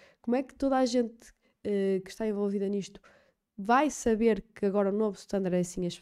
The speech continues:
as coisas fazem-se assim. Então esta é a parte do ACT. Eh, <laughs> nós na Bosch falamos muitas vezes do P D C A português, que era, que era diferente, substancialmente diferente.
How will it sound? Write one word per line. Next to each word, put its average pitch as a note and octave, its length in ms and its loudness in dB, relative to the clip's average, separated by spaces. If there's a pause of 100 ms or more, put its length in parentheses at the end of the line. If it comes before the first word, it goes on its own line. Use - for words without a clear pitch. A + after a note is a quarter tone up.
as - 120 -14
coisas F3 280 -6
fazem-se F3 400 -6
assim. G3+ 320 -6 (460)
Então A#3 220 -2
esta C4+ 200 -4
é B3+ 40 -2
a A#3 40 -8
parte A3 280 -4
do A3 160 0
ACT. E3 340 -4 (480)
Eh, G3 580 6 (280)
<laughs> G3+ 200 2
nós A#3 160 0
na A3+ 120 2
Bosch G3+ 240 2
falamos G3 260 -2
muitas F#3+ 300 -2
vezes F#3+ 180 0
do F#3+ 140 -2
P G3 260 -2
D G3 100 0
C F3+ 200 -6
A F3 100 -2
português, F3 580 -6 (400)
que - 80 -4
era, E4+ 220 2
que D#4 140 4
era D#4 160 12
diferente, A#3 500 8
substancialmente G3 720 -2
diferente. F#3 500 -2